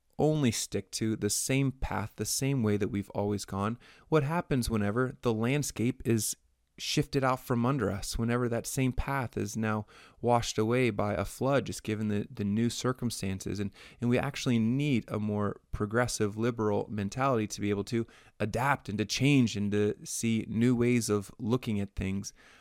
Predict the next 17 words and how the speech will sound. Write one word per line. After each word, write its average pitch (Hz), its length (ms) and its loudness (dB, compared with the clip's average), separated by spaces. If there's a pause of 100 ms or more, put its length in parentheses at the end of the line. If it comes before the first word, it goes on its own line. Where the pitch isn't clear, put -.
(120)
while 127 320 4
not 131 460 0 (360)
<laughs> - 60 -10
abandoning 120 600 -2
what's, - 360 -4 (380)
uh, 107 240 -4 (140)
also 107 540 0 (360)
these - 160 -8
principles 117 560 -4
that 95 120 -8
are 95 80 -6
true, 117 400 -4 (680)
um, 101 320 -4
and 107 180 -2
being 113 220 0
able 107 200 -2
to 107 320 -4